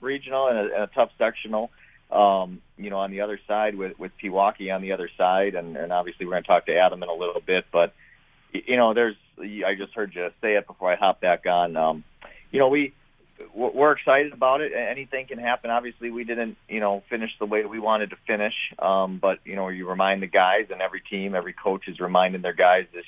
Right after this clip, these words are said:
year that, you know, it's, uh, it's a new season. Everybody gets to start fresh, and in baseball,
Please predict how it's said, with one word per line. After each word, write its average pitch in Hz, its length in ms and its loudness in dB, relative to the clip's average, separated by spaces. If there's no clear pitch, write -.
year 90 240 -6
that, 87 280 0
you 98 140 -4
know, 92 180 0
it's, 90 100 -4
uh, 98 320 4
it's 95 160 -10
a 110 40 -4
new 117 160 -6
season. 95 340 -10
Everybody 101 380 -4
gets 104 240 -4
to 87 80 -18
start 101 320 2
fresh, 101 300 0
and 90 100 -8
in 87 120 -10
baseball, 101 640 -2